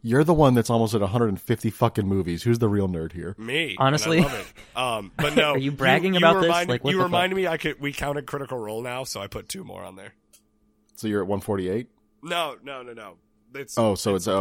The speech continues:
Speaker 1: okay,
Speaker 2: of
Speaker 1: it's
Speaker 2: it. It was
Speaker 1: one forty-six
Speaker 2: originally
Speaker 1: including
Speaker 2: twenty-four.
Speaker 1: Critical Role.
Speaker 2: It was originally
Speaker 1: Okay.
Speaker 2: twenty-four.
Speaker 3: So two things are very clear. Neither of you are in grad school,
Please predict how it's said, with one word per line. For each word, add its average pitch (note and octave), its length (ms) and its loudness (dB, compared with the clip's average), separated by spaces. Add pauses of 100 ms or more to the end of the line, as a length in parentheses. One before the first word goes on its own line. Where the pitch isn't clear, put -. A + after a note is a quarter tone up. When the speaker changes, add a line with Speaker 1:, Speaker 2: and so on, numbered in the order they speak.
Speaker 1:
okay, F#2+ 140 0
Speaker 2:
of - 0 -
Speaker 1:
it's F2 140 -2
Speaker 2:
it. - 60 -18
It G2+ 60 2
was - 0 -
Speaker 1:
one F2 60 -2
forty-six G2+ 280 0 (140)
Speaker 2:
originally F#2 100 -4
Speaker 1:
including G2+ 260 2
Speaker 2:
twenty-four. F2+ 160 -2
Speaker 1:
Critical D#2+ 200 -4
Role. C#2 200 -4
Speaker 2:
It B2+ 100 -18
was B2+ 100 -16
originally D#3 400 -10
Speaker 1:
Okay. F#2 160 -8
Speaker 2:
twenty-four. - 240 -12 (140)
Speaker 3:
So C#3 180 2
two F3 220 2
things E3 320 0
are C3+ 80 2
very B2+ 220 2
clear. G2 280 -4
Neither B2+ 320 0
of D#3 80 -2
you D#3 140 0
are D3 100 0
in B2+ 140 0
grad A2+ 280 0
school, G2 440 -6